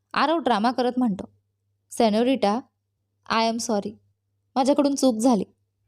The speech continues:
प्लीज माझ्यासाठी पण थोडी खीर बनव ना. तू किती गोड आहेस, माझी जान,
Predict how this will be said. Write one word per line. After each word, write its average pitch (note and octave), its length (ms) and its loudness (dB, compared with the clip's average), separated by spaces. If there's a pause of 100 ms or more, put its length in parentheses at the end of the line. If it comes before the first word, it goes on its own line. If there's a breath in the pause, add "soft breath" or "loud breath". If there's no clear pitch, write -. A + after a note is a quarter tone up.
(260)
प्लीज D4 220 2
माझ्यासाठी A#3 480 2
पण A3 200 2
थोडी A3+ 220 4
खीर A3+ 160 2
बनव G#3 280 0
ना. A3+ 140 0 (760)
तू C#4+ 40 0
किती D4+ 220 2
गोड C4+ 240 4
आहेस, D4 340 -2 (520)
माझी A#3+ 240 2
जान, B3+ 300 0